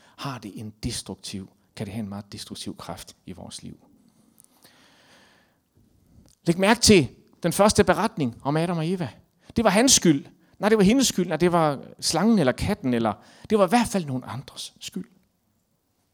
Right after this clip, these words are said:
Eller tænk på nationer og stammer.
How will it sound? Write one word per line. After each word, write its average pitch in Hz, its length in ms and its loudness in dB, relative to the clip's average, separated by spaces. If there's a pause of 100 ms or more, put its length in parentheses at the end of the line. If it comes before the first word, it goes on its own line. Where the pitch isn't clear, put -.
(380)
Eller 135 140 0
tænk 196 300 0
på - 300 -6
nationer 139 720 -4 (180)
og - 100 -6
stammer. 151 540 -10